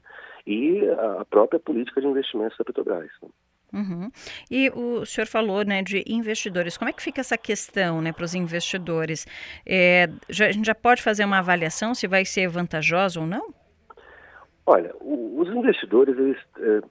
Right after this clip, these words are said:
Speaker 1: tão preocupados com essa política, talvez até mais preocupados com a política de dividendos, né,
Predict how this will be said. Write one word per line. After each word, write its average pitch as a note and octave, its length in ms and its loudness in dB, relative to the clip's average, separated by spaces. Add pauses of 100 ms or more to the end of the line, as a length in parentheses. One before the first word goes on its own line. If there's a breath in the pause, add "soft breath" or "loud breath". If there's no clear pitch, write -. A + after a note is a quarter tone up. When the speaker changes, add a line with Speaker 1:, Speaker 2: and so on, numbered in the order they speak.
Speaker 1:
tão F3 120 4
preocupados A2+ 500 4
com - 60 -18
essa A2+ 100 0
política, C#3 720 2
talvez G#2 260 4
até A2 220 4
mais A2+ 260 2
preocupados G2 520 2
com - 80 -4
a F2 40 0
política F#2 400 -8
de E2+ 120 -18
dividendos, F#2 640 -2
né, A2 280 0